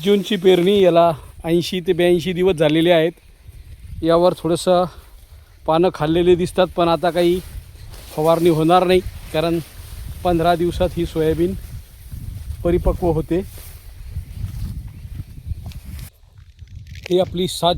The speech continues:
जून रोजी लागवड केलेली हळद आहे, तिला अद्याप खताचे दोन डोस झालेले आहेत आणि आता तिसरा डोस भरणी करताना देऊ. थोडीफार आपण भर घातली होती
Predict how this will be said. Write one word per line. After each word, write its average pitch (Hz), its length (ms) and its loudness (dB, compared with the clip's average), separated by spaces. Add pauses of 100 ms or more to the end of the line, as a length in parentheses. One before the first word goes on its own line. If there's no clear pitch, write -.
जून 190 220 -2
रोजी 180 400 0 (800)
लागवड 160 480 -4
केलेली 175 380 0
हळद 170 280 -4
आहे, 180 260 0 (1000)
तिला 175 220 2
अद्याप 170 300 -2 (500)
खताचे 170 380 -4
दोन 180 260 -2
डोस 180 160 -2
झालेले 170 340 0
आहेत 180 160 2 (1600)
आणि 151 220 -6
आता 165 220 -6
तिसरा 170 400 -6
डोस 170 280 -4 (1500)
भरणी 151 340 -4
करताना 180 460 0
देऊ. 185 240 -2 (120)
थोडीफार 175 400 -2
आपण 175 260 0
भर 160 200 0
घातली 147 320 -6
होती 185 300 -2